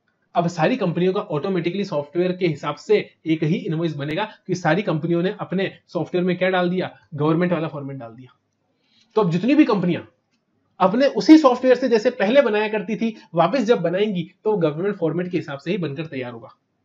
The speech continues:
वो government format के हिसाब से ही बनकर तैयार होगा। और फिर और मजे की बात, उन्होंने और काम आसान कर दिया, ये software company ने और काम आसान कर दिया।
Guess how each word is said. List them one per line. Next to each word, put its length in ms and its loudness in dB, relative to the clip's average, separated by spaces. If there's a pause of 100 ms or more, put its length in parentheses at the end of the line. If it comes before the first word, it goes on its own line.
वो 100 0
government 560 -2 (140)
format 320 -10
के 80 -10
हिसाब 180 -10
से 120 -10
ही 60 -6
बनकर 200 -8
तैयार 240 -2
होगा। 140 2
और 320 -4
फिर 360 0 (140)
और 220 6
मजे 200 4
की 80 -2
बात, 320 2
उन्होंने 220 2
और 260 0
काम 240 0
आसान 320 -2
कर 120 -2
दिया, 240 -8 (320)
ये 60 0
software 380 2
company 300 0
ने 100 -2
और 280 0
काम 220 -2
आसान 240 -8
कर 60 -14
दिया। 320 -20